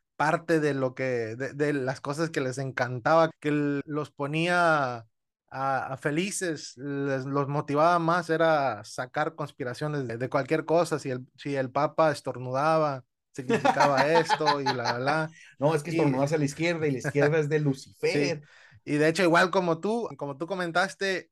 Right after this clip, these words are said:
Speaker 1: también nosotros creíamos que el, que el papado era, era la bestia y que las demás denominaciones,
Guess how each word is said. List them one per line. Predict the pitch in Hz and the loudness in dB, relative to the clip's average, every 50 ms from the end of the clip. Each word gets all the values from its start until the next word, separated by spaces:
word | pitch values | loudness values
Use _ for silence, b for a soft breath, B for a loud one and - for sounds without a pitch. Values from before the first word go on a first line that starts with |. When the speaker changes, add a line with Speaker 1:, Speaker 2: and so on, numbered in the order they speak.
| _ _ _ - _ _ _ | _ _ _ -20 _ _ _
Speaker 1:
también | - 131 139 143 143 147 165 180 190 185 160 139 | -10 -10 -10 -8 -4 0 0 0 0 0 -4 -8
nosotros | 139 135 131 143 135 156 156 156 | -12 -12 -12 -12 -8 -8 -8 -6
creíamos | 156 147 147 147 151 147 147 147 143 127 | -4 -4 -2 -2 -2 -2 -2 -4 -8 -8
que | - - 113 | -8 -10 -10
el, | 117 107 101 90 - - _ _ 127 | -10 -10 -12 -14 -16 -20 _ _ -8
que | - 135 | -6 -6
el | 135 127 | -4 -2
papado | - 123 127 - 139 147 151 147 147 147 | -4 -6 -4 -2 -2 0 2 2 2 2
era, | 147 143 143 143 135 131 120 104 - - | 2 2 2 0 0 -2 -4 -8 -12 -12
era | 135 135 147 143 | -8 -6 -4 -4
la | 127 127 | -4 -2
bestia | 139 170 180 165 - - 180 180 180 175 165 147 | -2 -2 -2 -2 -4 -4 0 2 4 6 6 4
y | 147 143 | 2 -2
que | 147 143 143 135 | -2 0 0 0
las | 131 131 127 127 131 127 | 2 0 0 -2 -2 -4
demás | 135 135 135 143 151 160 170 160 | -4 -4 -2 0 0 0 0 0
denominaciones, | 170 170 165 151 143 143 139 131 127 - - 160 160 165 165 165 156 147 - - - | -2 0 0 -2 -4 -4 -6 -6 -8 -6 -4 -4 -2 -2 -2 -2 -2 -2 -4 -8 -14